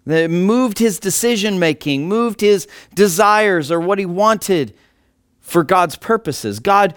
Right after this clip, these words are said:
God is the one who directs the governments to do what they want. And, and please hear me, you may not like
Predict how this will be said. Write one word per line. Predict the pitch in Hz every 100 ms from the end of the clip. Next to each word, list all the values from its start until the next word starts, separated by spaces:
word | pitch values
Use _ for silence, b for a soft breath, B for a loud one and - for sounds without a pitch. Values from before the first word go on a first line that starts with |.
| b b 139
God | 110 240 269 262
is | 202 156
the | -
one | 165 214 220 156 120 B B
who | - 196
directs | 190 180 214 -
the | 196
governments | 170 202 196 165 143 135 - b
to | -
do | 151 185
what | 208 202
they | 180
want. | 160 190 196 151
And, | 160 160
and | 170
please | - 247 233
hear | 226 247
me, | 226
you | 143 127 226
may | 262 240
not | 233 214 185
like | 160 175 196 214 - -